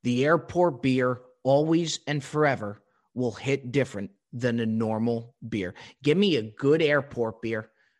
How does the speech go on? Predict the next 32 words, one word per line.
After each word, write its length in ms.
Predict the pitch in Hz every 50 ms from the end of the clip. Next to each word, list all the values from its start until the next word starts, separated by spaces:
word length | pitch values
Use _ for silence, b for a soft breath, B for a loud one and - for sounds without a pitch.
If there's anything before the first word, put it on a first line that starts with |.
| _ _ _ _ _ _
Give 140 | - 135 127
me 140 | 123 120 117
a 60 | 110
good 340 | 101 - - 131 147 139 139
bartender. 680 | 151 147 147 147 139 147 151 143 131 131 131 143 147
Give 240 | 139 123 135 127 123
me 220 | 123 123 123 117
a 80 | 110 104
good 340 | 104 123 123 123 139 139 127
game 300 | 139 139 139 139 143 143
on. 280 | 143 147 151 160 170 B B 139 B B
And 180 | 113 127 123
there's 200 | 123 131 131 139
a 80 | 160 156
twenty-five 720 | - - - 147 147 147 143 131 - 151 139 139 131 135 -
percent 420 | - 127 123 - - 127 123 120
chance 400 | - - 131 120 117 110 - - B B B B
that 140 | - 117 117
I'm 160 | 117 117 120
gonna 120 | 120 120 117
miss 300 | 113 117 117 - - -
my 160 | 120 120 120
flight, 380 | 113 - - 120 104 101 90 - _ -
even 260 | 127 117 110 120 123
though 200 | 120 113 117 113
I'm 100 | 110 110
sitting 500 | - - - - 123 - - 110 107 101
right 240 | 104 110 110 104 -
next 360 | 117 113 107 - - - -
to 100 | 117 104
the 80 | 98
gate. 380 | 95 - - - 80 87 - _